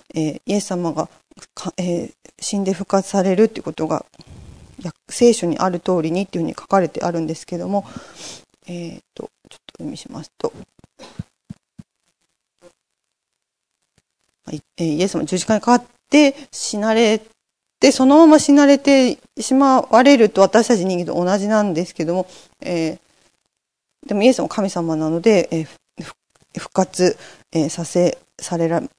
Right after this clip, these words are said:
されました。はい。で、イエス様は、えー、人間の体を持ってこられたんですけど、神の御子であられるので、先ほどもお伝えしましたように、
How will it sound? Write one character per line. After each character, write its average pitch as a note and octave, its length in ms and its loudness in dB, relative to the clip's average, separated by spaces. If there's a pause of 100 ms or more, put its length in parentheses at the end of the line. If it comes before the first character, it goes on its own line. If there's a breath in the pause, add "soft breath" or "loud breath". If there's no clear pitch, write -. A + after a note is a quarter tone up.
(140)
さ E3+ 120 -6
れ E3 60 -2
ま D#3+ 160 -2
し - 100 -8
た。 - 180 -2 (1080)
は - 200 -20
い。 - 60 -18 (1500)
で、 C#4 140 0 (260 loud breath)
イ A3 100 0
エ A#3 80 2
ス - 60 -14
様 G#3 260 0
は、 B3+ 200 8 (280 loud breath)
え D#3+ 220 0
ー、 - 20 -2
人 B3+ 340 8
間 D4 340 8 (320)
の C#4 280 8
体 G3 680 4
を A#3 120 6
持 B3 120 4
っ B3 40 -2
て - 180 0
こ A#3 160 0
ら A#3+ 100 6
れ A3+ 140 4 (380)
た G3+ 120 2
ん G3+ 40 0
で G3+ 80 0
す - 80 -4
け A3 80 0
ど、 G#3 80 -4
神 D#4+ 260 6
の F3+ 260 2
御 B3 120 -2
子 A3 160 4
で E3 80 0
あ F3+ 40 0
ら F3 100 0
れ F3+ 60 4
る E3 40 2
の D#3+ 120 -2
で、 F3+ 120 0
先 F#3 180 -8
ほ E3+ 60 -4
ど F3 80 -2
も E3 80 -4
お E3 40 -6
伝 - 220 -6
え E3 40 -8
し - 120 -12
ま F3 100 -4
し - 40 -18
た E3+ 100 -10
よ F3 40 -4
う - 20 -4
に、 F3 80 -6